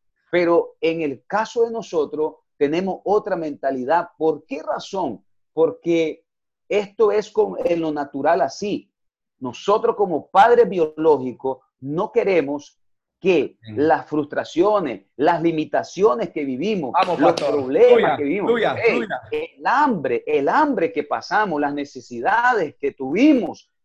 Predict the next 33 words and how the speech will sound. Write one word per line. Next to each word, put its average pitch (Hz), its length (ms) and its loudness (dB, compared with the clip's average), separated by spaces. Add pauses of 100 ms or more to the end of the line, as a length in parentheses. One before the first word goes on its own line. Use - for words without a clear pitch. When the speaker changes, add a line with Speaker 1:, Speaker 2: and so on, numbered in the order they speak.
(300)
Speaker 1:
no 156 220 -2
queremos 226 680 0
que 165 100 0
nuestros 165 480 -4
hijos 240 560 0 (160)
lo 165 280 2
Speaker 2:
Mm. - 20 -4
Speaker 1:
vivan. 202 420 2 (260)
Y 160 180 0
es 196 100 0
lo 214 160 0
mismo 180 680 -2
en 147 140 -2
lo 143 40 2
espiritual. 135 800 -2 (200)
Pero 110 180 -2
Speaker 2:
Amén. 147 140 4
Speaker 1:
ojo, 156 320 2 (180)
esto 156 400 -4
es 247 460 2 (160)
en 165 360 -2
aquel 220 480 2
hombre, 202 340 4
aquella 202 340 0
mujer 226 480 -2
de 220 160 2
Dios, 170 440 0
hombre 254 340 2
de 233 120 4
Dios, 170 560 2 (320)
que 196 420 4
verdaderamente 165 1500 0 (280)
ha 202 360 4